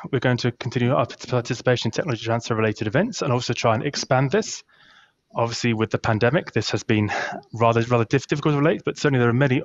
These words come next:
online events. And as soon as we've got sort of face-to-face contact again, we really want to increase our participation in the E P O sort of status and awareness within these events. We also want to bring you, the pat libs, closer to the tech transfer offices.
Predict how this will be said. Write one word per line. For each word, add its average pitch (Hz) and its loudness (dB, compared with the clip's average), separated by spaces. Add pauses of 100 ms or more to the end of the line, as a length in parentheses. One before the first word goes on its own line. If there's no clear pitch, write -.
(140)
online 117 4 (120)
events. 156 -2 (300)
And 127 2
as 123 0
soon 165 0
as 139 0
we've 127 2
got - 0
sort - -4
of 113 -6
face-to-face - 0
contact 123 -2
again, 107 0
we 113 2
really 139 2
want 131 0
to - -2
increase 131 -2
our 117 2 (240)
participation 135 -2
in 120 0
the 120 0
E 135 0
P 127 0
O 117 4
sort 110 -6
of - -20 (160)
status 147 0
and 135 0
awareness 110 2
within 104 0
these 98 -2
events. 113 -4 (1700)
We 143 4
also 151 0
want 131 0
to 120 -8
bring 120 0
you, 135 2
the - -6
pat 131 0
libs, 151 -2
closer 165 0
to - -10
the 117 -8
tech - -4
transfer 170 2
offices. - -8